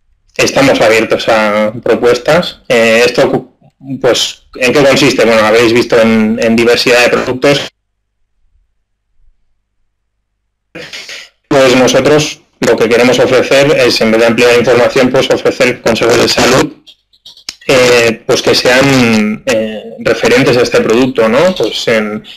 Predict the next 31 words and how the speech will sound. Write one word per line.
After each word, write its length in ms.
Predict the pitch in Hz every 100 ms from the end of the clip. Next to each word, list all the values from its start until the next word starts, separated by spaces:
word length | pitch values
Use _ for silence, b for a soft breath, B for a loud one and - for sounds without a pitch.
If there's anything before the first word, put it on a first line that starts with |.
| B
en 120 | 120
todo 180 | 170 123
tipo, 280 | 127 123 110
alimentación, 720 | 110 110 110 107 131 127 123
farmacia, 680 | 123 120 123 131 127 131 B B B _
como 140 | 113
podéis 180 | 117 110
ver 180 | 120 117
aquí, 240 | 110 131
poricultura. 840 | 127 113 107 110 107 135 139 139 B B B B B _ _
Pues 140 | - 117
no 80 |
sé, 160 | 120 123
se 80 | 120
me 80 | 113
ocurre, 240 | 123 127
imaginaros 580 | 120 113 123 127 131 131
que 340 | 139 127 127
tenemos 360 | 131 131 135 131
un 720 | 139 139 135 135 131 131 131 -
hipolipemiante 1040 | 143 143 127 127 127 131 139 143 156 151
que 400 | 139 123 120 120
se 180 | - 123
vende 260 | 123 127 127 123
en, 340 | 120 120 113 _ _ _
en 120 | 117
las 140 | 113 117
farmacias, 500 | 120 117 120 143 135
pues 280 | - 117 -
este 200 | - 123
hipolipemiante 1040 | 127 123 123 123 127 127 - 139 143 139